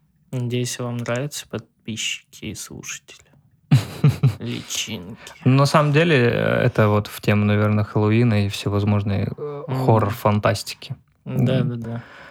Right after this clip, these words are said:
Speaker 2: Очень интересно.
Speaker 1: Не, ну классно, я почитаю.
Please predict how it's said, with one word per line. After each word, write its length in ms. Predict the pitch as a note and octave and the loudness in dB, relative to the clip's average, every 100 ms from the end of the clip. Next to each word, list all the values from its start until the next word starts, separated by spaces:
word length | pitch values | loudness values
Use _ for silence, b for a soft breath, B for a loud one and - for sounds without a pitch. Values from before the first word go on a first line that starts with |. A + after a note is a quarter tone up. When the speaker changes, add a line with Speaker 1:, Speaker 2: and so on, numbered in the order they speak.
| B _ - | B _ -4
Speaker 2:
Очень 340 | A#2 - G#2+ | -4 0 0
интересно. 540 | G2+ G2+ G#2 - B2+ B2 - _ _ _ _ _ _ _ _ | 0 0 -2 -4 -8 -10 -14 _ _ _ _ _ _ _ _
Speaker 1:
Не, 240 | - C3+ C3 | -10 -6 -4
ну 140 | A#2+ | -4
классно, 540 | - C3+ - A#2+ A#2+ - | -6 -6 -6 -10 -12 -14
я 220 | C3 B2 B2 | -14 -12 -10
почитаю. 520 | - - - B2 | -6 -6 -6 -10